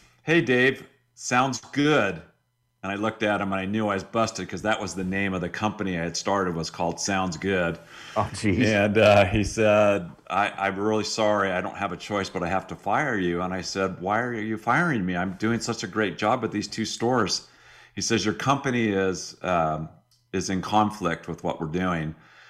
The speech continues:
Speaker 1: So it was unfortunate, but then I just went full time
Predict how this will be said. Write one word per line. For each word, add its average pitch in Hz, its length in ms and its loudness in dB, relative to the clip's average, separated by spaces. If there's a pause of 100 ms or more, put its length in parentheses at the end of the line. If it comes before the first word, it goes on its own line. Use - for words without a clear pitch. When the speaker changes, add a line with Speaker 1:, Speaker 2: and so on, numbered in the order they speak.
(120)
Speaker 1:
So 123 680 4
it 107 140 2
was 104 180 2
unfortunate, 120 720 2
but 98 200 0
then 117 200 0
I 113 120 2
just 107 280 -6
went 104 300 -4
full 113 220 2
time 113 580 0